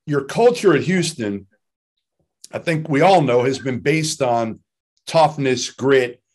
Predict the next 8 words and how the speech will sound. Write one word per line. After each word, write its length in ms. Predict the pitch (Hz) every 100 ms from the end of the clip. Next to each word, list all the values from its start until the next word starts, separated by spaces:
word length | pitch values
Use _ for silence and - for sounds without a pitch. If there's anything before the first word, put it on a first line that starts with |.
| _ -
getting 280 | 208 170
these 220 | 160 139 -
kids 420 | 156 147 139 131
that, 260 | 131 127
that 160 | 131 127
weren't 240 | 175 220
heavily 320 | 165 143 131 123
recruited 640 | 110 - 117 107 110